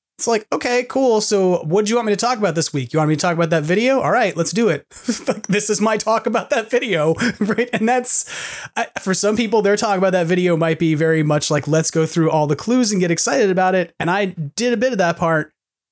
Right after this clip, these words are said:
but it just does, I don't know. I just still kinda walk away from it with this hollow sense of just, like, that really could have done more to market things.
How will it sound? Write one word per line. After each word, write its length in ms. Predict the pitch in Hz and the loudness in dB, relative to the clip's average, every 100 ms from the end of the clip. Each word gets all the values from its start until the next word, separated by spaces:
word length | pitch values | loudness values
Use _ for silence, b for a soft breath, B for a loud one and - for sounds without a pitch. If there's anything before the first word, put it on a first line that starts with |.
| _ | _
but 100 | 214 | -2
it 100 | 214 | 0
just 200 | 214 240 | -2 -2
does, 160 | - 233 | -2 -2
I 100 | 226 | 0
don't 120 | 262 | 2
know. 140 | 294 151 | 2 2
I 60 | |
just 180 | 143 156 | 2 0
still 220 | 185 170 | 0 0
kinda 220 | 170 185 160 | 0 0 2
walk 240 | 143 151 | 2 2
away 140 | 151 151 | 0 2
from 160 | 151 | 2
it 80 | 143 | 0
with 120 | 147 139 | 0 0
this 380 | 139 - - - _ _ _ _ _ _ _ - | 0 0 -4 -10 _ _ _ _ _ _ _ -8
hollow 540 | - 165 180 165 120 | -2 0 2 2 0
sense 400 | - - 156 123 | -2 -2 0 -2
of 140 | 131 127 | -4 -4
just, 220 | 135 - | -4 -2
like, 260 | 135 131 - | -2 -4 -4
that 280 | 147 156 - _ _ _ _ _ _ _ _ | -4 -4 -8 _ _ _ _ _ _ _ _
really 320 | 131 165 202 196 | -2 2 2 0
could 160 | 220 | 0
have 160 | 180 139 | 0 0
done 200 | 165 170 | 0 2
more 380 | 156 175 135 - | 2 2 0 -2
to 140 | - 135 | -2 0
market 400 | 139 151 151 - | 0 0 -2 -4
things. 420 | 131 123 - - | -4 -2 -4 -4